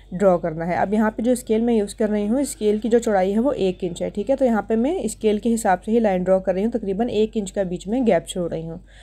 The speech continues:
तो आपने भी इस तरीके से एक एक इंच के गैप पे इस तरीके से आड़ी लाइन जो है वो ड्रॉ कर लेनी है। एक तरफ जो है वो लाइन ड्रॉ करने के बाद अब दूसरी तरफ भी जो है हमने इसी तरीके से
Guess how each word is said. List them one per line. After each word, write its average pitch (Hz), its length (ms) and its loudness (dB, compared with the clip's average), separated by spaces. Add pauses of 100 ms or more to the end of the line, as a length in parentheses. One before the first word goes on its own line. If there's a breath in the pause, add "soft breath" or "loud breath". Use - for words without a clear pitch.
(200 loud breath)
तो - 80 -6
आपने 196 300 2
भी 254 80 2
इस 247 120 -4
तरीके 202 260 0
से 262 180 0
एक 226 180 0
एक 226 160 2
इंच 196 140 0
के 226 140 0
गैप 180 300 0
पे 269 140 -2 (400 soft breath)
इस 220 120 -6
तरीके 208 220 0
से 254 140 0
आड़ी 185 260 2
लाइन 202 260 2
जो 190 120 -2
है 202 140 -2
वो 240 140 2
ड्रॉ 185 260 2
कर 180 140 -2
लेनी 202 300 0
है। 277 120 0 (1400 soft breath)
एक 226 200 4
तरफ 247 160 0
जो 220 140 0
है 226 80 2
वो 233 100 4
लाइन 196 260 0
ड्रॉ 196 160 0
करने 190 260 -2
के 185 100 2
बाद 214 180 2
अब 240 120 0
दूसरी 196 240 -2
तरफ 220 220 2
भी 202 140 2
जो 185 120 0
है 202 120 -2
हमने 208 260 0
इसी 196 180 -4
तरीके 185 320 -2
से 247 240 0